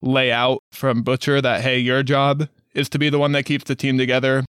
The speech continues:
I'm just supposed to be the leader and the guy that does the extreme stuff." Thought that was really cool, and, and I really like his kind of personal connection with,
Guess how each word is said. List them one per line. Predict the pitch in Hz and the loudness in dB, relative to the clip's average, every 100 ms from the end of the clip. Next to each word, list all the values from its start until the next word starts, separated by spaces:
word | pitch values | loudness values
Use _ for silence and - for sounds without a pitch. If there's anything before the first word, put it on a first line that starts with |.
| - | -8
I'm | 127 131 | -2 -2
just | 131 | -2
supposed | - 123 | -2 -4
to | 131 | -2
be | 120 | -2
the | 113 | -2
leader | 117 127 123 | -2 0 0
and | 120 | 0
the | |
guy | 117 120 | 0 0
that | 117 | 0
does | 110 117 | -2 -4
the | 117 | -2
extreme | 117 95 113 117 127 | -4 -4 -4 -2 -2
stuff." | 139 135 135 - _ _ | 0 0 0 -6 _ _
Thought | 139 123 | -4 0
that | 127 | 0
was | 120 120 | 0 0
really | 120 113 | -2 0
cool, | 131 123 | 0 0
and, | 123 - | 0 0
and | 123 | -2
I | |
really | 120 135 131 | 0 0 0
like | 120 120 | 0 -2
his | 123 | -4
kind | 131 | -2
of | 113 | -4
personal | - 135 120 123 | -2 -4 -2 -4
connection | 123 117 117 - 117 117 - - | -2 -2 -2 -2 -2 -2 -4 -6
with, | 135 131 | -2 -2